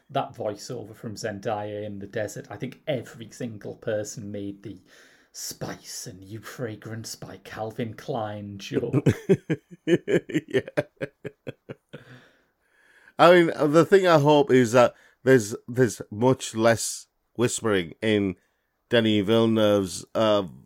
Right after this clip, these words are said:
Speaker 2: version of Dune, because I got so sick of all of the whispering and all of the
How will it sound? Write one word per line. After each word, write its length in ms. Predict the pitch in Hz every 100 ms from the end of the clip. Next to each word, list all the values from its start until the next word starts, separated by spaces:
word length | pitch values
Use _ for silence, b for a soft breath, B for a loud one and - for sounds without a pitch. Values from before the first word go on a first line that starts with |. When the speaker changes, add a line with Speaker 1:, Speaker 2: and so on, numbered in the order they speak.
| _ -
Speaker 2:
version 580 | 85 113 110 92 104 -
of 280 | 104 101 82
Dune, 460 | 117 123 92 90 - _ _ _ -
because 560 | 123 - 147 123 110 -
I 140 | 120
got 260 | 110 120 -
so 500 | - - - 139 127
sick 580 | - - - 131 123 - _
of 280 | 101 117 101 -
all 240 | 107 117
of 120 | 107 101
the 60 |
whispering 600 | 104 113 107 - 107 95 - _ -
and 140 | 127 -
all 240 | 117 110
of 120 | 98
the 100 | 90